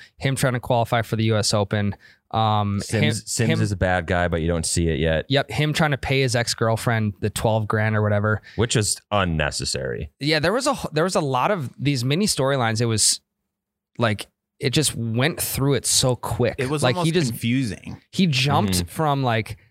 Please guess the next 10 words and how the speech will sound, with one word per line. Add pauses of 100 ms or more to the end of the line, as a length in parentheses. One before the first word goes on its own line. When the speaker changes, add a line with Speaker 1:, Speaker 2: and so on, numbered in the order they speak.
(280)
Speaker 1:
liking
this
girl
and
giving
her
his
first
lesson
into,